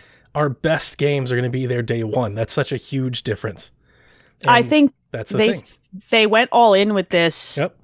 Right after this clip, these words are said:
Speaker 2: and then drove the next generation with this. And they, they didn't break that commitment.
Speaker 1: This
Speaker 2: And
Speaker 1: is
Speaker 2: I
Speaker 1: what
Speaker 2: think
Speaker 1: they do
Speaker 2: that's
Speaker 1: now.
Speaker 2: what really did it.
Speaker 1: And that's what
Speaker 2: I know.
Speaker 1: that, this is what differs them from Sony and Nintendo.
Speaker 2: Yeah.
Speaker 1: They are still selling hardware that plays exclusive games that you will buy the hardware for.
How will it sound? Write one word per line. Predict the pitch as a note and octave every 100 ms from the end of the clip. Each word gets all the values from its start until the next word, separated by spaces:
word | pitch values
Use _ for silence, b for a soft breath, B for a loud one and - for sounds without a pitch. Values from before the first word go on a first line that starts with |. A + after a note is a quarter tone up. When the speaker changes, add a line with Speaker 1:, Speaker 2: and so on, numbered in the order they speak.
| _ _ _ -
Speaker 2:
and | F#3+
then | F#3+ F#3+ E3+
drove | F3 F#3 G#3 G#3
the | G#3
next | F#3+ F3+ -
generation | G3 F3 E3 D#3+ D#3 C#3+
with | C#3+
this. | - E3 - - -
And | G3 F#3+
they, | F#3
they | G3+ G#3+ G3
didn't | A3+ A#3 A#3 - E3
break | F#3+ G#3 -
that | G3 F#3
commitment. | - E3+ F3 D#3+ D3
Speaker 1:
This | D3+ E3
Speaker 2:
And |
Speaker 1:
is | E3
Speaker 2:
I |
Speaker 1:
what | D#3+
Speaker 2:
think | -
Speaker 1:
they |
do | F#3
Speaker 2:
that's | D#3+
Speaker 1:
now. | A2+
Speaker 2:
what | D3+
really | D3 C#3+
did | C3+
it. | B2+ _ _ _
Speaker 1:
And | D3
that's | E3 F#3 G#3+
what | G#3+ -
Speaker 2:
I | G#3+
know. | B3+
Speaker 1:
that, | G#3 F#3
this | - G3+ G#3
is |
what | F#3 D#3+
differs | F3+ - F3 D#3
them | D#3+
from | D3 C#3+
Sony | B2 D3 C#3 C3+
and | B2
Nintendo. | G#2 A#2+ G#2+ - b b b -
Speaker 2:
Yeah. | D#4
Speaker 1:
They | B2+ E3 F#3+
are | F3+
still | - - E3 E3 D#3 - _
selling | - C#3 C3
hardware | - D3+ D3+ D#3 D#3
that | C#3+
plays | A#2 A#2+ A2+
exclusive | - - C#3+ D3+ E3+
games | D3 C#3+ C#3 C3+
that | B2+
you | B2
will | B2
buy | A2+ B2 B2+
the |
hardware | B2+ B2 A#2+
for. | - -